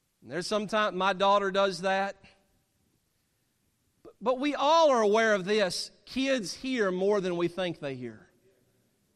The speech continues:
And maybe they, sometimes maybe they go to sleep. That's all right. Maybe for a little while to them, it's just boring to sit there.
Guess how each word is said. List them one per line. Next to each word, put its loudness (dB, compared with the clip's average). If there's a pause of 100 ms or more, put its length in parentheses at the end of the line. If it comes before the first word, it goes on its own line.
(2250)
And -2
maybe 4
they, 2
sometimes -2
maybe -2
they -4
go -2
to -6
sleep. -10 (1200)
That's -10
all -4
right. -14 (2750)
Maybe 2
for -2
a 2
little 2
while 4
to -8
them, -2 (180)
it's -10
just -8
boring -2
to -4
sit -8
there. -4